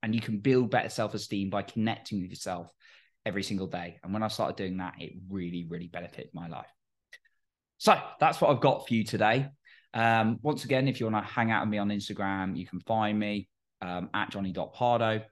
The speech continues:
Uh, I mentioned about the challenge. I'll leave the link below. Remember, it's only, um, the special offer is only until midnight on Saturday.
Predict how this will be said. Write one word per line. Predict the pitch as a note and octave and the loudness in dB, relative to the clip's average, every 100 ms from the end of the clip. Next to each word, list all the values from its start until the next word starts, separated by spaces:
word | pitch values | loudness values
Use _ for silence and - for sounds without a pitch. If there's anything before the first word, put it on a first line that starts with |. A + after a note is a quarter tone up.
| - _ - | -20 _ -8
Uh, | |
I | F#2 C#2+ | -4 0
mentioned | G2+ G2+ - G2 | 0 0 -2 -2
about | F#2 | -2
the | |
challenge. | - - A#2 A2+ | -2 -2 0 0
I'll | G2+ | 0
leave | G2+ G2+ F#2 | 0 -2 -2
the | G2+ - | -6 -2
link | A2+ A2+ G#2 G2+ - _ - | 0 2 0 -2 -6 _ -10
below. | F#2 F#2+ A#2 C3 B2+ B2 | -6 0 4 4 4 0
Remember, | - G2+ G2+ F#2+ - | -2 0 0 0 -2
it's | E2+ - - | -6 -10 -12
only, | F#2+ F#2+ F2+ F2+ F2 F2 | -6 -4 -4 -4 -4 -6
um, | - F2 F2 F2+ F2 _ _ _ _ _ - | -8 -8 -8 -10 -12 _ _ _ _ _ -14
the | |
special | - G2+ - G2+ | -8 -6 -4 -6
offer | - G2 | -4 -6
is | F#2 | -6
only | F#2+ F#2 F#2 | -6 -4 -2
until | F2+ F2 F#2 F2 E2 - - | -4 -6 -6 -8 -8 -14 -16
midnight | F#2 F#2+ F2+ F#2+ F2 - | -8 -8 -6 -6 -6 -8
on | E2+ | -10
Saturday. | E2+ - A#2+ C3 C3+ C3+ | -8 0 2 4 4 2